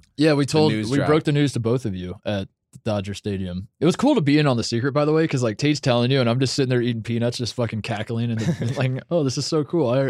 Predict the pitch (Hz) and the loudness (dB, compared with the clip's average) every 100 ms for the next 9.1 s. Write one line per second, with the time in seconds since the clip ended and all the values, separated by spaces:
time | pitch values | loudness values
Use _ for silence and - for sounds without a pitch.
0 | 131 151 147 143 147 139 139 143 104 101 | 0 0 0 0 0 0 -2 -2 -4 -6
1 | - - 143 143 139 117 98 _ _ _ | -8 -20 -2 2 2 0 -6 _ _ _
2 | _ _ - 196 165 208 104 98 98 123 | _ _ 0 2 4 2 0 -2 -2 -2
3 | 156 _ _ _ _ - 214 311 214 190 | -2 _ _ _ _ -2 2 2 2 4
4 | 180 135 - 196 311 202 156 - 175 156 | 4 4 2 4 6 6 2 2 2 2
5 | 139 - 185 262 185 196 170 - 165 165 | 0 2 4 6 4 2 2 2 2 2
6 | 143 135 135 120 120 117 107 95 _ _ | 2 2 2 0 2 2 0 -4 _ _
7 | - 123 120 113 135 147 - 139 139 139 | -2 2 4 4 4 4 4 4 4 2
8 | 135 139 123 113 - 120 120 - 120 107 | 2 2 4 2 0 2 2 4 2 2